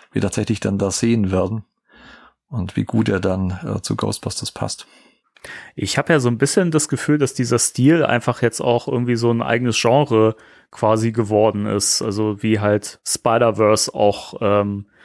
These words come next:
Speaker 2: so funktioniert vom, vom Bildaufbau her, vom An-,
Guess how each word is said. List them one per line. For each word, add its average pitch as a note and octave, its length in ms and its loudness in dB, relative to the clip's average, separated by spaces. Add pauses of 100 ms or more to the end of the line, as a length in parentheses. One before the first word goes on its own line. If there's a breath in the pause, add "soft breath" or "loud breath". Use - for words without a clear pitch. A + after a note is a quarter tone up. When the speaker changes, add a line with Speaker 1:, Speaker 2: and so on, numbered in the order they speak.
(120)
Speaker 2:
so A#2+ 120 0
funktioniert A2 680 0
vom, G#2+ 300 -2
vom A2 380 -4
Bildaufbau A2+ 600 4
her, G#2+ 340 4
vom G#2 300 -4
An-, A#2 180 -6